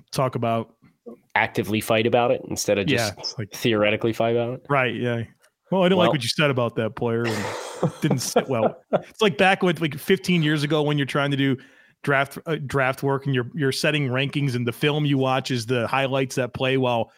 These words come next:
Speaker 1: Mel Kiper's talking about 'em on T V. And you're,
Speaker 2: Right.
Speaker 1: like, digging through anything on the internet that you can find that says anything about a player. And that, that's it. It formulates
Speaker 2: That's
Speaker 1: your
Speaker 2: the only
Speaker 1: entire
Speaker 2: thing you
Speaker 1: Yeah.
Speaker 2: get your opinion on, right?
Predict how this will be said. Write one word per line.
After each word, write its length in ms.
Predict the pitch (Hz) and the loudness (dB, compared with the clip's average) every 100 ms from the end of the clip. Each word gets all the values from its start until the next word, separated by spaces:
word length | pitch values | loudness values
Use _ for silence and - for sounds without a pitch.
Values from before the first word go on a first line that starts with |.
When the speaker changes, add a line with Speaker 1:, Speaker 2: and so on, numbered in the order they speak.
| _ - | _ -4
Speaker 1:
Mel 180 | 127 | -2
Kiper's 440 | 135 143 135 131 - | 0 0 0 -2 -2
talking 340 | 139 127 143 | -2 -2 -2
about 160 | 127 123 | 0 0
'em 80 | 123 | 0
on 140 | 123 | -2
T 200 | - 131 | -2 -4
V. 180 | 120 127 123 | 0 0 2
And 180 | 92 | 2
you're, 100 | 92 120 | 2 0
Speaker 2:
Right. 80 | 143 | -2
Speaker 1:
like, 200 | 135 - - _ _ | -2 -4 -20 _ _
digging 280 | - 190 180 | 2 4 4
through 220 | 151 175 170 - | 4 2 2 0
anything 500 | 170 170 - 165 156 | 0 0 0 0 2
on 100 | 143 | 2
the 140 | 139 | 0
internet 260 | 143 143 135 | 0 0 -2
that 180 | 127 | -6
you 60 | 139 | -6
can 160 | 127 120 | -4 -6
find 340 | - 131 135 | -2 -2 0
that 80 | 127 | -2
says 220 | 139 123 - | -2 -4 -2
anything 320 | 139 139 139 | -2 0 0
about 160 | 131 | 0
a 40 | 120 | -2
player. 360 | - 139 135 | -2 -2 0
And 100 | 123 | 0
that, 220 | 131 175 143 | 2 0 2
that's 220 | 180 180 | 0 2
it. 180 | 196 - _ - | 0 -2 _ -8
It 60 | |
formulates 420 | 131 214 220 185 | -2 2 4 4
Speaker 2:
That's 260 | 123 120 - | 4 2 4
Speaker 1:
your 80 | 311 | 4
Speaker 2:
the 80 | 127 | 6
only 320 | 131 151 151 | 6 6 6
Speaker 1:
entire 100 | 156 | 4
Speaker 2:
thing 220 | 156 156 | 4 4
you 160 | 143 139 | 6 4
Speaker 1:
Yeah. 180 | 139 - | 0 0
Speaker 2:
get 220 | 185 135 | 0 2
your 100 | 131 | 0
opinion 360 | 123 127 107 98 | 2 2 2 2
on, 200 | 92 85 | -2 -2
right? 300 | 110 117 | -2 -2